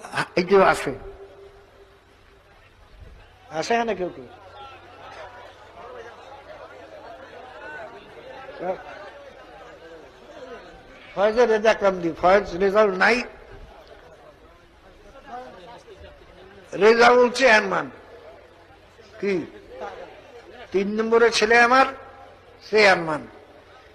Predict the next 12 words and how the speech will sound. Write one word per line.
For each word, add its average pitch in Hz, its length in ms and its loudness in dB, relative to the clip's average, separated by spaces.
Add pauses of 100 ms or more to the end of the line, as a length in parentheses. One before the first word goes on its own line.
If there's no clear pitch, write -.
(240)
কিন্তু 190 200 0
গ্রামবাসী 240 760 2
ওকে 247 240 -4
চেয়ারম্যান 233 540 0
করে 202 200 -2
ডাক 190 200 2
দেয় 180 220 -6
না, 170 140 0
সবাই 196 300 0
কয়, 202 160 -4
"শাসা 185 460 0
হুজুর।" 131 260 -4